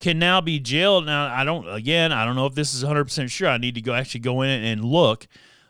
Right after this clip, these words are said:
uh, and do the research, you know, through the, you know, the legal system. But, uh, Virginians can now be jailed for a year for attending church services with ten people.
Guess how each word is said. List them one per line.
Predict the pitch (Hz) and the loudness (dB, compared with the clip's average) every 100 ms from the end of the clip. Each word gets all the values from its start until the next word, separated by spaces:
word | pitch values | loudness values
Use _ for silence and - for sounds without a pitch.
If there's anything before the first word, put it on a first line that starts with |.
| - | -8
uh, | 107 110 110 | -4 -2 -2
and | 92 110 104 | -4 -6 -2
do | 131 151 | 0 0
the | 143 | 0
research, | 123 165 190 131 123 - | -2 -2 -2 -4 -4 -6
you | |
know, | 123 110 | -6 -6
through | - 135 | -2 -2
the, | 117 | -2
you | 107 | -6
know, | 113 | -6
the | 101 | -4
legal | 107 123 139 127 | -4 -2 0 -2
system. | - 160 170 113 107 - _ _ _ _ | -2 -4 -4 -6 -8 -12 _ _ _ _
But, | 139 131 | 0 2
uh, | 127 120 113 | 2 0 -2
Virginians | 107 131 135 220 226 190 | -2 -2 0 0 -2 -4
can | - 165 | -6 -2
now | 160 160 | 0 0
be | 147 120 | -2 -4
jailed | 107 160 190 165 | 0 2 2 0
for | 165 | -2
a | 143 | -2
year | 127 156 165 147 | -2 -2 0 0
for | 139 127 | -2 -6
attending | - 156 135 | -4 -4 -4
church | 113 170 170 | -4 -4 -4
services | - 117 110 101 120 110 | -2 -2 -2 -4 -6 -6
with | 101 - | -8 -6
ten | - 151 | -4 -4
people. | 135 175 185 95 71 67 | -2 -6 -6 -8 -10 -14